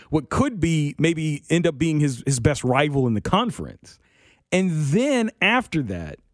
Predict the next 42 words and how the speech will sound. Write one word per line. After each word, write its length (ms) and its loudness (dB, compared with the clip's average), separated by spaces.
if 300 -2
they 240 2
go 360 0
to 160 -2
the 120 -2
Super 300 -4
Bowl 280 -2
and 120 0
they 100 0
face 320 -2
off 200 -4
against 480 -6
Tom 360 0
Brady's 380 0
Buccaneers, 840 -4
a 80 2
team, 480 -2
Tom 260 2
Brady, 220 0
they, 240 -2
they've 380 -2
struggled 420 -2
against 380 -2
him 180 0
in 80 -2
the 60 -2
playoffs. 680 -6
You 140 0
lost 360 2
to 120 4
him 320 2
when 120 0
he 80 0
was 100 -2
with 100 -4
the 60 -6
Patriots 540 -2
in 40 -2
twenty 300 0
eighteen. 600 -2
And 200 0
then 540 0